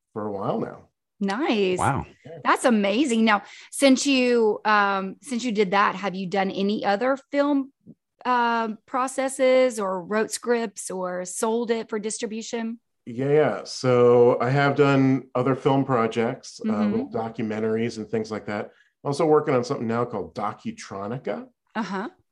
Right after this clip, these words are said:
Speaker 1: So this is something, uh, this is an expansion of something that I developed years ago.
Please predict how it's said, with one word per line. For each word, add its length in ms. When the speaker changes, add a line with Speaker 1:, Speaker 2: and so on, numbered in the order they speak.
Speaker 1:
So 160
this 260
is 240
something, 480
uh, 140
this 120
is 80
an 100
expansion 680
of 100
something 300
that 100
I 80
developed 720
years 520
ago. 540